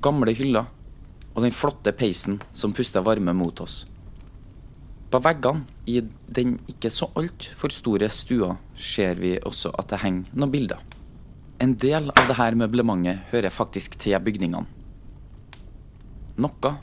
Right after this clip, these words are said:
er hentet fra andre steder, men det er sørget for at det er tidskorrekt, og de matcher husene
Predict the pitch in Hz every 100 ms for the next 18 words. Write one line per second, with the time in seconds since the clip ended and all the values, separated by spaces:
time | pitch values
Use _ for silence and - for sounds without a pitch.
0 | - 104 120 120 - 101 - - 107 120
1 | 104 85 - 92 90 - - - - -
2 | 95 95 98 - 127 120 98 117 - -
3 | - 95 98 107 - - 110 - - 95
4 | 143 - - - - - - - 101 110
5 | 117 127 - 95 101 85 87 90